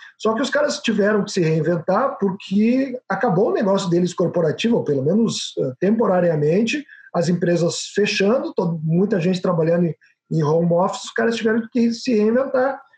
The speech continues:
e tra-, e mudaram o, o, o negócio deles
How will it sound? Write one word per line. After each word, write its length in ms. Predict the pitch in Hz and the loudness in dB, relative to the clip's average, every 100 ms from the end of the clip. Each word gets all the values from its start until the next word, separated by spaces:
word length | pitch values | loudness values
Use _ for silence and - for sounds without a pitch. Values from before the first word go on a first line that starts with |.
| _ _ | _ _
e 80 | 185 | -4
tra-, 260 | 180 208 226 | 0 0 2
e 140 | 190 | 2
mudaram 640 | 196 214 165 190 277 302 240 | 4 2 2 0 0 0 0
o, 260 | 180 160 - | -2 -4 -8
o, 180 | 156 147 - 135 | -10 -12 -12 -12
o 200 | 135 143 | -8 -4
negócio 460 | 143 147 170 170 | -2 0 0 -2
deles 480 | 143 147 170 214 | -2 0 0 0